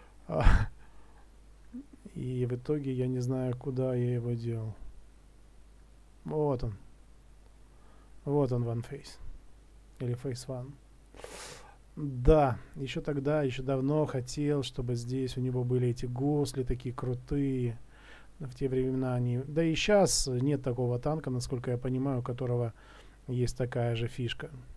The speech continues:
с этими гуслями. Так, давайте сразу сделаем, нажмём на кнопочку и, а, тут же давайте сделаем вот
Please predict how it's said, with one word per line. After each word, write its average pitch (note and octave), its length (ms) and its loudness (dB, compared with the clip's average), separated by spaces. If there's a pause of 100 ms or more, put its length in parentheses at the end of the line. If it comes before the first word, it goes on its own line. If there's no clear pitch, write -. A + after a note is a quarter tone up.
(2750)
с - 100 -8
этими A#2+ 260 -4
гуслями. A#2+ 480 -4 (460)
Так, A#2+ 160 -4
давайте C3 360 2
сразу A#2+ 380 -2
сделаем, A#2+ 520 0 (180)
нажмём B2 520 0
на B2 100 2
кнопочку D#3 680 -2 (100)
и, C3+ 320 2 (1000)
а, A#2+ 580 -6 (240)
тут C#3+ 180 -4
же C3+ 100 2
давайте B2 400 2
сделаем A#2+ 560 -2
вот A#2+ 160 -2